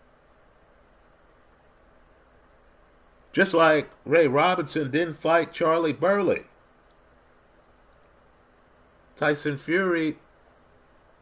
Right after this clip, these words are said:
wouldn't have to fight Alexander Usyk. Right? Pay close attention to what's happening here. Folks, the betting line not only has shifted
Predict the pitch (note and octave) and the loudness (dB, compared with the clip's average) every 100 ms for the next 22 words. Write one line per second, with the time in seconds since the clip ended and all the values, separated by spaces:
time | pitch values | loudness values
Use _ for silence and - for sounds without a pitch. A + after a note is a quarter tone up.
0 | _ _ _ C#3+ F3 D#3 D#3+ D3 B2 - | _ _ _ -8 -6 -4 -4 -6 -10 -2
1 | E3 D3 C3+ C#3+ A#2+ C3 C3 C3 - D#3+ | 0 2 0 -2 -2 -2 -2 -6 -6 -8
2 | D3 - G#2 - - _ _ _ _ _ | -6 -4 -4 -4 -20 _ _ _ _ _
3 | _ _ _ _ _ _ _ _ A2 C#3+ | _ _ _ _ _ _ _ _ -4 -4
4 | D3 G3 A#3+ F3+ F3 - - F3 D#3 - | -4 -6 -2 0 0 -2 -6 -4 -4 -6
5 | C3 A2 C3 C3+ - C#3 C#3 C3+ A2 F#2+ | -4 -2 0 -2 -4 -4 -4 -4 -6 -6
6 | G2 F#2+ F2+ F2+ - _ _ _ _ _ | -2 0 2 0 -4 _ _ _ _ _
7 | _ _ _ - E3+ D#3+ - - _ B2 | _ _ _ 0 2 2 -4 -20 _ -8
8 | G#2 C3 E3 D3+ A#2+ A2+ A2 A2 A2 A2+ | -2 -2 0 -2 -2 -4 -4 -4 -6 -8
9 | - _ _ _ _ _ _ - D3 F3 | -16 _ _ _ _ _ _ -6 0 2
10 | E3+ D#3 C#3 B2 A#2 - - F#3+ F#3 - | 2 -2 -4 -4 -4 -6 -10 -6 -6 -4
11 | G#2 F2 | -4 -4